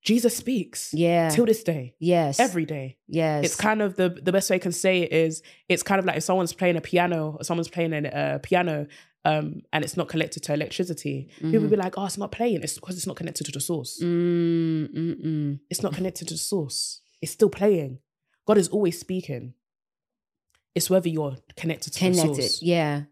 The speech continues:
Speaker 2: So are you feeling in the U K and, and across the sea,
Speaker 1: Right.
Speaker 2: what is happening to Christianity there? Are you experiencing the same things we're experiencing here
Speaker 1: Mm.
Speaker 2: in the sense of this watering down?
Speaker 1: Yes.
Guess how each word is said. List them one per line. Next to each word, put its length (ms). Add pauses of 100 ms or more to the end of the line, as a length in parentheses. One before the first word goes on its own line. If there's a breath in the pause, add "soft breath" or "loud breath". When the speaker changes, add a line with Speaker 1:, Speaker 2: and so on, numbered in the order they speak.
Speaker 2:
So 260
are 160
you 240
feeling 840 (1400 loud breath)
in 200
the 80
U 220
K 560
and, 280 (160)
and 340 (1160)
across 520
the 120
sea, 500
Speaker 1:
Right. 360 (440)
Speaker 2:
what 460
is 160
happening 920 (760)
to 140
Christianity 840
there? 460
Are 80
you 160
experiencing 580
the 60
same 280
things 240
we're 180
experiencing 600
here 560
Speaker 1:
Mm. 420
Speaker 2:
in 120
the 100
sense 360
of 180
this 180
watering 640
down? 460
Speaker 1:
Yes. 520